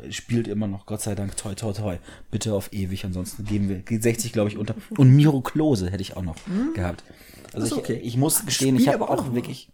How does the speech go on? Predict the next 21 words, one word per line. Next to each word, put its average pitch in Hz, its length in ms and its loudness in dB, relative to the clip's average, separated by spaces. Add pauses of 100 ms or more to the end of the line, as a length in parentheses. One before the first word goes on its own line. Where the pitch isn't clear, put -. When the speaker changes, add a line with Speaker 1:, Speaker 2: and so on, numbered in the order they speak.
(140)
Speaker 1:
der 135 80 -4
spielt 143 240 -4
auch 135 60 2
noch, 123 80 2
Speaker 2:
Ja. - 40 -4
Speaker 1:
deswegen 123 300 2
hätte 135 180 -4
ich 123 120 -6
ihn, 85 180 -2
deswegen 76 280 -6
ist - 60 -6
Speaker 2:
Ja. 147 140 -4
Speaker 1:
er 143 60 -2
noch 135 100 0
nicht 127 80 0
Speaker 2:
Ach - 60 -6
so, - 60 -2
Speaker 1:
dabei. - 160 -4
Speaker 2:
ach 135 40 -6
so, 123 180 -8 (160)
verstehe. - 360 -14